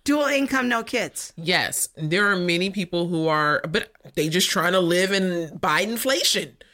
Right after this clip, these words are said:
Speaker 2: Trying to, you know, we, we can't afford no pet. We just here trying to survive.
Speaker 1: I, yeah, no, I, I, I understand. And my husband and I didn't have kids for the first seven years or so that we were married.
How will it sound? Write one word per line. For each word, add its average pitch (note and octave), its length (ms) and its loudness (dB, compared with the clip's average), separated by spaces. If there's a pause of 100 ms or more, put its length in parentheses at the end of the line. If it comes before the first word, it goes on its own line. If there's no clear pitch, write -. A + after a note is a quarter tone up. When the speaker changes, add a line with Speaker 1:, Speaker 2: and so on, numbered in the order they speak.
(340)
Speaker 2:
Trying G3+ 400 0
to, G#3+ 340 4
you B3 100 0
know, C4+ 160 2
we, F3 300 -2
we G#3+ 160 0
can't D#4+ 220 2
afford C#4 340 2
no B3+ 140 2
pet. - 280 -2
We G#3+ 160 0
just - 200 0
here - 200 2
trying C4+ 280 2
to C#4 40 0
survive. - 840 0 (920)
Speaker 1:
I, B3 420 0
yeah, A3 400 0
no, B3 160 0
I, C4 240 2
I, E4+ 280 0
I E4+ 160 2
understand. A#3 520 -4
And B3+ 160 -10 (100)
my E4 140 2
husband G#4 300 -2
and A#3+ 100 0
I G3 100 2
didn't G#3+ 200 -2
have G#3 220 -2
kids G3 320 -6
for G3+ 180 -6
the F#3+ 60 -4
first - 420 -8 (460)
seven G#3+ 400 -2
years G#3 240 0
or G#3 80 -2
so F#3 240 -2
that F3+ 80 -4
we F#3 80 -2
were E3+ 100 -2
married. F3 500 -4